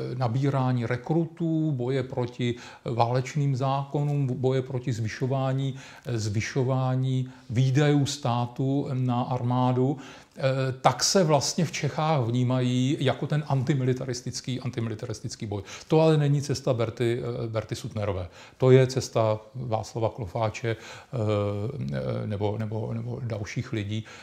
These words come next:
eh, téhleté, téhleté orient-, orientace, kteří ale paradoxně po válce třeba už v, v době Československa se stávají velice zaslouženými pod-, eh, politiky, a to i, eh, politiky, řekl bych, eh, řešícími vojenská témata.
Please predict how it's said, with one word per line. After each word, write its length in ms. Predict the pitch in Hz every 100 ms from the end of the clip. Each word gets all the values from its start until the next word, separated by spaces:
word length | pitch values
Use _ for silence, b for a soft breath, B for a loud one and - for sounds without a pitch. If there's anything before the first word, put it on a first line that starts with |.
| B -
eh, 300 | 123 110 110
téhleté, 640 | - 101 110 - 120 110
téhleté 340 | 110 110 110
orient-, 400 | 117 113 110 107 - 135 135 131
orientace, 360 | 117 117 123 127
kteří 280 | 143 147 143
ale 120 | 143
paradoxně 500 | 131 123 127 - 135
po 140 | 127
válce 340 | 110 113 - 127
třeba 280 | - 123
už 220 | 127 139 123
v, 60 | 117 123 135 135
v 40 |
době 220 | 120 110 120
Československa 760 | - - - 117 113 110 -
se 140 | - 123
stávají 460 | - 113 113 120 120 B B -
velice 320 | 113 113 -
zaslouženými 680 | 113 - 131 120 117 123 131
pod-, 260 | 131 120 -
eh, 260 | 139 139
politiky, 560 | 123 120 110 117 139 139
a 80 | 139
to 380 | - 147 131 151 B B -
i, 360 | 135 135 143 143 B -
eh, 1080 | 120 117 117 117 117 113 113 117 123 127 120
politiky, 720 | 107 117 123 123 - 131 139
řekl 280 | 120 110 -
bych, 320 | 117 123 -
eh, 600 | 135 123 120 151 - 76 131
řešícími 560 | 120 - - - 123
vojenská 680 | 117 113 120 127 - 123 117
témata. 560 | 107 110 117 120 113